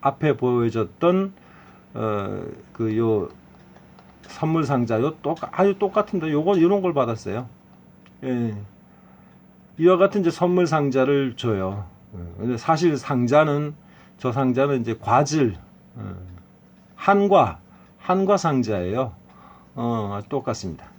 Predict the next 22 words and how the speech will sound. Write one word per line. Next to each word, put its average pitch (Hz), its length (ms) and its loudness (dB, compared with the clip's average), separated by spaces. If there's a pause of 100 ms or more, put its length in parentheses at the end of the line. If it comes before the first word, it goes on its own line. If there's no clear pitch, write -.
(240)
모임이 143 500 2
있면은 131 400 4
삼십구, 120 880 -2
선물 123 460 -2
상자 113 760 -2
사, 104 720 -2
과질 117 460 0
하면 107 480 -4 (360)
사십삼, 110 720 -4
뭐 110 400 -2
과질에 131 440 2
이십도 147 880 -2
있다는데, 123 640 0 (480)
어, 98 260 -12 (520)
찾아보도록 117 760 -6
하겠습니다. 113 480 -6 (1700)
그런데 170 320 4
나중에 156 540 4
또 190 100 4
한 208 240 0
상자를 170 560 4
줍니다. 127 1120 0